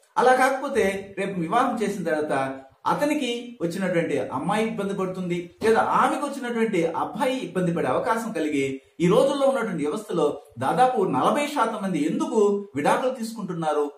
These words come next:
ఎందుకు చేస్తున్నట్టు తల్లిదండ్రుల సపోర్ట్ చూసి, "మా నాన్నున్నాళ్లే, మా అమ్మ ఉందిలే, ఏమని చేస్తారో, అందుకని ఇంత రచ్చ పెట్టుకుంటారు."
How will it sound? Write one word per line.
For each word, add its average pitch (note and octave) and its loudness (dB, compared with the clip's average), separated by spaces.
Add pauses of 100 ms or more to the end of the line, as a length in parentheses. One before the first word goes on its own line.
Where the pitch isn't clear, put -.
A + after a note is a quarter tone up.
(180)
ఎందుకు G3+ -2
చేస్తున్నట్టు G3 -4
తల్లిదండ్రుల E3+ -2
సపోర్ట్ E3+ -8
చూసి, - -18 (680)
"మా E3+ 4
నాన్నున్నాళ్లే, G3+ 2
మా D3+ 0
అమ్మ E3 2
ఉందిలే, A3 0
ఏమని F#3+ 0
చేస్తారో, F3+ -2
అందుకని G3 -2
ఇంత E3 -2
రచ్చ C#3 -4
పెట్టుకుంటారు." A2+ -6